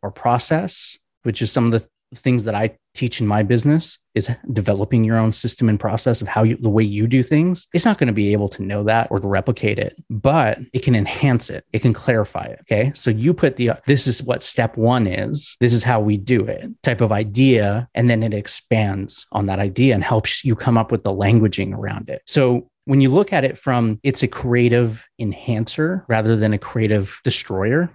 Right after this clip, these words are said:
then you go in with the right attitude. Also think about, there are a lot of people who get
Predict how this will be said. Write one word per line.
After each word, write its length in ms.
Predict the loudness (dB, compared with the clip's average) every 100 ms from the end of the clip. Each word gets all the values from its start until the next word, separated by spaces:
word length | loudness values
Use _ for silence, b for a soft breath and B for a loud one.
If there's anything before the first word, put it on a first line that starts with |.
| -2
then 180 | 2 4
you 80 | 4
go 220 | 2 2
in 200 | 2 2
with 160 | 2 -2
the 100 | -4
right 220 | 0 0
attitude. 440 | 0 -4 -8 -12 -10 -2
Also 240 | 0 2
think 220 | 2 2 0
about, 440 | 2 2 0 0
there 80 | 0
are 60 |
a 20 | 2
lot 180 | 2
of 60 | 2
people 240 | 0 0 2
who 40 |
get 180 | 2